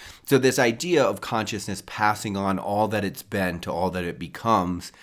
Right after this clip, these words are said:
is going to be important as we try to understand karma. Now, as I get into Eastern philosophies today, it's important that we understand a couple of things. First of all, this isn't going to be an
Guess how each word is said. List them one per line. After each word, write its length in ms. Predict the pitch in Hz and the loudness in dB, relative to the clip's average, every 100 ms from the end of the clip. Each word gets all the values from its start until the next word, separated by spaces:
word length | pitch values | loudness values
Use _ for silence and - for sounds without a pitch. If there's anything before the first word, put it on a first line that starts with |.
| - _ - | -20 _ -8
is 160 | 104 | -6
going 220 | 95 107 104 | 0 0 0
to 60 | |
be 100 | 101 | 0
important 440 | 90 87 101 73 82 | -2 -2 -4 -4 -6
as 140 | 78 | -8
we 80 | 82 | -8
try 320 | - 78 78 | -4 -2 -2
to 420 | - 82 78 73 - | -6 -8 -8 -8 -10
understand 540 | 78 78 - 78 78 | -10 -8 -8 -10 -10
karma. 460 | - 76 73 - - _ _ - | -10 -8 -8 -10 -16 _ _ -8
Now, 240 | 98 95 87 _ _ _ _ _ _ _ - | -2 -2 -4 _ _ _ _ _ _ _ -6
as 160 | 113 107 | -2 0
I 120 | 135 | 0
get 180 | 110 101 | 2 0
into 600 | 101 95 - 98 87 82 - - - | 0 -2 -2 0 0 -4 -14 -20 -4
Eastern 480 | 110 110 - 101 85 | 0 0 0 -2 -2
philosophies 720 | 92 82 80 - - 82 78 | -2 0 0 -2 -8 -8 -8
today, 400 | - 78 76 73 - - - - | -10 -8 -8 -8 -14 -20 -20 -14
it's 180 | 95 - | -8 -2
important 440 | 98 95 139 95 | -2 0 0 0
that 160 | 135 - | -2 -2
we 360 | 104 101 92 - | -2 0 0 -2
understand 560 | 95 101 95 - 95 85 | -2 -2 -2 -2 -2 -2
a 40 | |
couple 240 | - 82 | -6 -6
of 100 | 85 | -6
things. 340 | - 85 69 - | -4 -6 -6 -8
First 320 | - 120 131 | -2 0 0
of 80 | 98 | -2
all, 180 | 85 82 | 0 0
this 220 | 104 113 | -2 -2
isn't 320 | 131 160 - | -2 -4 -4
going 260 | 107 98 92 | -2 -2 -2
to 100 | 95 | -4
be 220 | 92 90 | -4 -2
an 200 | 85 82 | -2 -6